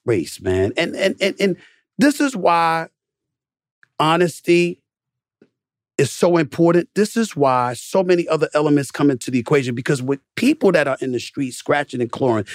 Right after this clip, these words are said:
just to make ends meet, they just don't know. They don't have time. They don't have time, and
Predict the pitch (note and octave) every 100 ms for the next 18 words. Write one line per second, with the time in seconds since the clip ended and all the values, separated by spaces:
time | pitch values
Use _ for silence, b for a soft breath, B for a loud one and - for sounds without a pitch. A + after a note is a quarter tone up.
0 | B - F3 - C#3+ C#3+ - C#3 C3 A#2
1 | C#3+ G#2+ b b b - C4 G#3+ E4 D#4+
2 | D#4+ D#4+ E4+ E4 D#4 - _ _ - D4
3 | D4+ C#4+ D4 - C4 D4 F4 E4+ - _
4 | _ _ b b B3+ C#4+ C#4 C4 B3 -
5 | C#4 C#4 B3 G#3+